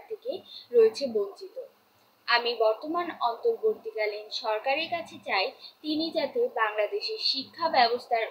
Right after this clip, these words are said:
উন্নতিতে দ্রুত পদক্ষেপ গ্রহণ করেন।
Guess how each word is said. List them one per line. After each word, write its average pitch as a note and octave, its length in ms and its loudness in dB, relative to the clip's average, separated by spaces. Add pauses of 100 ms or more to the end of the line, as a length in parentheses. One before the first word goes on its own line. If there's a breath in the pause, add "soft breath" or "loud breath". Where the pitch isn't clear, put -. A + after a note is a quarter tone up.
উন্নতিতে C4 800 -4 (540 loud breath)
দ্রুত F4 400 -4 (100)
পদক্ষেপ A#3 600 0 (200)
গ্রহণ A3+ 360 2
করেন। E3 320 -8